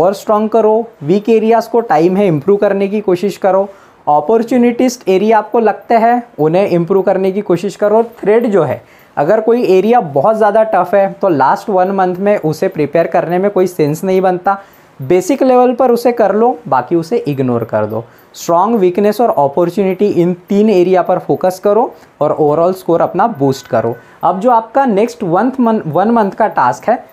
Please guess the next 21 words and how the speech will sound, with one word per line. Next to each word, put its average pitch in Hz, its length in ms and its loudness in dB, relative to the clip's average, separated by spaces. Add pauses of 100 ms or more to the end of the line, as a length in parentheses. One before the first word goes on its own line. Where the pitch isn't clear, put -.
(200)
उसमें 240 300 0
मैं 240 180 2
समझता 247 440 -2
हूँ 262 200 2 (260)
logical 202 460 0
reasoning 226 440 0
में 240 60 2
आपको 226 260 0
ज़्यादा 160 260 0
practice 190 460 -2
नहीं 185 200 2
करना 180 300 0
पड़ेगी, 175 580 -2 (260)
आप 147 180 -2
कर 156 220 0
लोगे। 170 320 2 (460)
Quants 170 320 0
की 262 160 -2
practice 240 480 -2
चलने 190 340 2
दो, 202 220 0